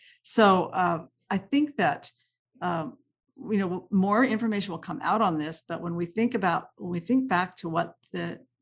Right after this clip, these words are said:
F B I has done before, remember they went and they raided Ted Stevens' house in, in Girdwood, and then they, uh,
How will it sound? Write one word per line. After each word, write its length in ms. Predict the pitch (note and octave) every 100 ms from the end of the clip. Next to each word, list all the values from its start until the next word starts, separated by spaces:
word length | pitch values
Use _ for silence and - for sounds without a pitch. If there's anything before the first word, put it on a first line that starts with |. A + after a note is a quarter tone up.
| -
F 160 | F#3+ -
B 80 |
I 80 | E3
has 100 | D#3+
done 200 | E3 E3
before, 420 | E3+ E3+ F3 - -
remember 580 | F3 F3 F3 F#3 F3 -
they 120 | F3
went 300 | E3 F3+ -
and 160 | F3 D#3+
they 340 | E3 D#3+ E3 - _ _
raided 640 | D#3 D#3 F#3 G#3+ A3+ F#3 E3+ _
Ted 240 | - A3 A3
Stevens' 500 | - G#3 F3+ D#3+ D#3+
house 480 | E3 D3+ E3+ - -
in, 440 | F3 E3 D#3+ - - _ _ _ _ _
in 340 | F3 E3+ D#3+ - - _ _
Girdwood, 580 | - F#3 F#3+ F#3+ - -
and 160 | - F3
then 140 | F3
they, 300 | F3 E3+ - -
uh, 220 | F3+ F3